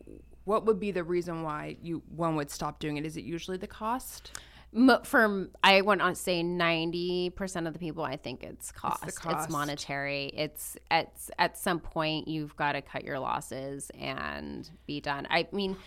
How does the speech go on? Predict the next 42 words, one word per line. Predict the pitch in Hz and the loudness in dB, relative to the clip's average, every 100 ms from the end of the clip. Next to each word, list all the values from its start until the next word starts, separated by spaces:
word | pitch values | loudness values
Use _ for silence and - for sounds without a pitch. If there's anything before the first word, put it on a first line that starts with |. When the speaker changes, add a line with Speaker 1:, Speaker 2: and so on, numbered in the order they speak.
| - - | -20 -6
Speaker 2:
from | 254 247 - | -2 2 6
all | 233 | 8
the | 247 240 | 6 4
threads | 208 190 190 | 4 4 4
that | 170 | 0
I've | 156 160 | 2 0
seen, | - 170 160 156 151 - | -4 -2 0 0 -2 -2
you | 170 | -2
know, | 156 | -2
the | 156 | -4
people | - 196 180 | -6 -4 -2
that | 165 107 | 0 2
walk | 151 147 | 2 0
away, | 151 160 113 - - | 0 0 2 2 2
and | 254 | 4
I | 302 | 4
think | 302 349 | 4 2
it's | 339 262 | 2 4
also | 220 220 202 | 4 6 2
a | |
little | 180 165 | 2 0
bit | 165 | 0
of | 165 | 0
the | 165 | 0
emotional | 160 156 151 - 185 196 208 220 233 - - - - | -2 -2 -2 -2 0 2 2 0 -6 -14 -20 -20 -6
roller | - 214 220 | 2 2 2
coaster. | 220 220 - 214 | 0 0 0 0
Like, | 196 151 | 2 2
they | 147 151 | 0 -4
just | 143 - - | -4 -8 -8
mentally | 160 156 147 - 151 147 147 143 - - - - | -2 -2 -2 -4 -6 -6 -8 -10 -16 -20 -20 -6
don't | 160 156 | -4 -4
have | 151 | -6
the | 143 | -8
fortitude | - 147 139 147 - 147 147 147 | -8 -8 -8 -8 -6 -6 -6 -8
to | 151 | -10
go | 143 139 135 | -8 -8 -8
through | - 143 135 | -10 -10 -10
the | 135 | -10
letdowns | 131 - 156 165 180 | -10 -6 -4 -4 -2
anymore. | 196 208 233 240 262 294 320 | -4 -4 -4 -2 -2 -2 -2
Speaker 1:
Yeah. | 92 | -4